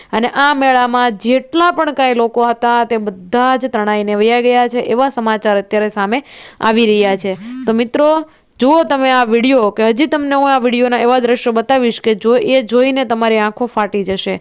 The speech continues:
કેમ કે વરસાદે ત્રણ દિવસના રૌદ્ર સ્વરૂપ ધારણ કરી લીધું છે. રૌદ્ર નહીં પણ મહારૌદ્ર સ્વરૂપ ધારણ કરી લીધું છે. જેના લીધે આ ટ્રક જુઓ, બાઇક જુઓ કે પછી બસ જુઓ, રિક્ષા જુઓ, જેમનું એમ પડ્યું છે, જ્યાંથી તણાઈ તણાઈને જતું જાય છે આગળ આગળ.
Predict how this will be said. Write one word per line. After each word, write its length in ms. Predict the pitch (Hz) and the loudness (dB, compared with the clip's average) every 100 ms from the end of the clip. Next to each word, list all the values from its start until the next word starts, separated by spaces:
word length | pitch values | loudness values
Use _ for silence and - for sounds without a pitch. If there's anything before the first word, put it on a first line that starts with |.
| - - - - | -12 -20 -8 -2
કેમ 220 | 302 302 | -2 0
કે 260 | 208 180 - - 214 | -2 -2 -8 -14 -2
વરસાદે 580 | 262 294 330 320 320 320 | 0 0 2 2 2 0
ત્રણ 280 | 277 277 | 0 0
દિવસના 400 | 262 254 262 262 | 0 0 0 0
રૌદ્ર 420 | 240 247 254 285 269 | 0 2 2 0 0
સ્વરૂપ 280 | 262 240 | 2 0
ધારણ 420 | 214 226 226 226 220 | 0 0 2 0 -2
કરી 220 | 226 247 | -2 -2
લીધું 280 | 262 269 262 | 0 0 0
છે. 220 | 277 254 | 2 2
રૌદ્ર 400 | 247 247 320 311 | 2 2 0 0
નહીં 220 | 311 285 | 0 0
પણ 200 | - 240 | -2 -2
મહારૌદ્ર 720 | 233 247 247 302 294 262 240 | 0 0 2 2 2 0 -2
સ્વરૂપ 320 | 240 240 233 208 | -2 0 -2 -2
ધારણ 420 | 220 214 214 214 | 0 0 0 0
કરી 180 | 233 240 | -2 0
લીધું 340 | 277 226 220 | 0 0 0
છે. 200 | 208 185 - - - | 0 -2 -6 -20 -6
જેના 160 | 240 285 | 0 2
લીધે 200 | 302 285 | 2 2
આ 80 | 269 | 0
ટ્રક 380 | 214 254 262 262 | 0 0 0 0
જુઓ, 320 | 233 247 247 | 2 2 2
બાઇક 340 | 226 233 247 | 2 2 0
જુઓ 500 | 220 226 233 233 233 226 - _ - | 0 2 2 2 0 -2 -18 _ -6
કે 60 | |
પછી 340 | 247 254 254 277 | 0 0 2 0
બસ 420 | 226 262 285 247 | 2 2 2 0
જુઓ, 380 | 220 247 247 233 | 0 4 4 4
રિક્ષા 420 | 233 - 285 254 | 0 -2 0 2
જુઓ, 280 | 226 240 233 | 2 2 2
જેમનું 500 | 214 294 330 330 311 | 2 0 0 0 0
એમ 200 | 285 262 | 0 0
પડ્યું 340 | 262 269 269 | 0 2 0
છે, 180 | 254 254 | 2 0
જ્યાંથી 280 | 240 254 233 | 0 -2 -2
તણાઈ 280 | 233 233 233 | 0 0 0
તણાઈને 440 | 226 220 220 214 | 0 0 0 -2
જતું 340 | 202 220 254 269 | 0 0 2 2
જાય 200 | 269 247 | 2 2
છે 200 | 269 262 | 2 2
આગળ 240 | 240 240 | 2 2
આગળ. 380 | 240 240 262 | 2 2 0